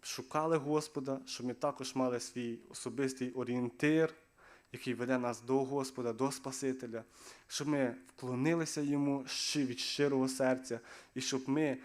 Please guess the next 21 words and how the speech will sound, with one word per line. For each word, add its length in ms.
розуміли, 460
що 140
Господь 560
нас 260
веде 480
своєю 600
дорогою 480
надалі, 340
щоб 180
ми 100
довірились 800
йому, 300
і 100
Він 300
нас 240
проведе. 400
Давайте 360
піднімемося 580
на 60
наші 240
ноги, 320